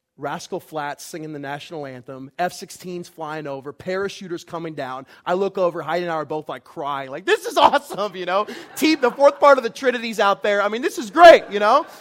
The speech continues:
Just a powerful moment. But the one thing I started realizing was this. The one thing I started realizing was this. Like, you know, 'cause at the playoff time, you know what they do. Like, everyone gets one of those little, like, things, right?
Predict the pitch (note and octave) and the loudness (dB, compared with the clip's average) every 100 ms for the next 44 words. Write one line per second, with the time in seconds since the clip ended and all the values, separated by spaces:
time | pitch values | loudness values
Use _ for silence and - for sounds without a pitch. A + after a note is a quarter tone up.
0 | - B3+ - A#3+ A#3 B3 A3 G#3+ A3+ F#3 | -20 -16 -12 -4 -2 -2 -2 -2 -2 -2
1 | D3 _ _ _ - - _ _ _ _ | -8 _ _ _ -20 -20 _ _ _ _
2 | _ B2+ F#3 E3+ - _ _ _ _ _ | _ -2 0 0 -6 _ _ _ _ _
3 | _ _ _ _ _ F#3+ C4 D4+ A#3+ G3+ | _ _ _ _ _ -4 -2 -2 -6 -4
4 | A#3 F#3 F3+ C4 D#3 D3+ D#3 D3+ E3 A2+ | -6 -8 -8 -6 -6 -6 -10 -12 -10 -12
5 | - _ D#3 G3+ A#3+ F#3+ G3 F3 A3 D3 | -16 _ -14 -12 -10 -12 -12 -10 -8 -10
6 | C3 B2+ A2 - C3 - E3 C3 - C#3 | -12 -20 -20 -16 -16 -14 -14 -16 -18 -20
7 | _ E3 F3 F3 G#3 E3 - D3 D3+ E3+ | _ -10 -10 -8 -6 -6 -8 -12 -10 -10
8 | F#3 F3+ C3 A#2 A#2 C3+ C3+ D#3 E3+ D#3 | -8 -10 -12 -14 -12 -12 -10 -10 -10 -12
9 | D#3 E3+ D3+ C#3+ C#3 C#3+ C3+ B2+ - B2+ | -12 -14 -12 -12 -12 -12 -10 -12 -14 -20
10 | A2+ _ - C3+ | -20 _ -18 -18